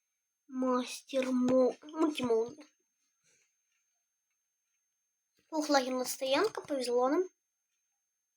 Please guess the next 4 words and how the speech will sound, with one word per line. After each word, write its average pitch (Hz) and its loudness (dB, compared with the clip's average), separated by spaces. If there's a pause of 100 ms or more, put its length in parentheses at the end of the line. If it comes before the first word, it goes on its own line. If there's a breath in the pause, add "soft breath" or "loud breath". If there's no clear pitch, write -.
(3000)
Еліта? 294 6 (600)
<laughs> 349 6 (320 loud breath)
Вовчик, 302 6
братик. 294 10